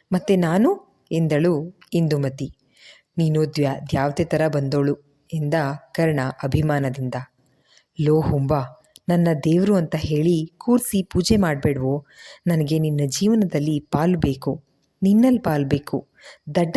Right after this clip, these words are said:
ಕಣೋ ನೀನು. ಒಂದು ಹು-, ಹೆಣ್ಣು ಹೀಗ್ ಕೂತಿದ್ರೆ ಅರ್ಥ ಮಾಡ್ಕೊಳ್ತಾ ಇಲ್ವಲ್ಲೋ?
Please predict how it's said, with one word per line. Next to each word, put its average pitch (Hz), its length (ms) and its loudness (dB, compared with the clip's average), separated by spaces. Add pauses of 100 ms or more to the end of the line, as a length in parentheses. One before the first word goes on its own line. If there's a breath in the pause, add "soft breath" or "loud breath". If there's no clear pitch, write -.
(100)
ಕಣೋ 180 260 2
ನೀನು. 147 340 0 (380 soft breath)
ಒಂದು 175 200 4
ಹು-, - 200 -2
ಹೆಣ್ಣು 185 560 2
ಹೀಗ್ 196 400 -6
ಕೂತಿದ್ರೆ 202 520 0
ಅರ್ಥ - 380 -6
ಮಾಡ್ಕೊಳ್ತಾ 180 520 0
ಇಲ್ವಲ್ಲೋ? 147 580 -4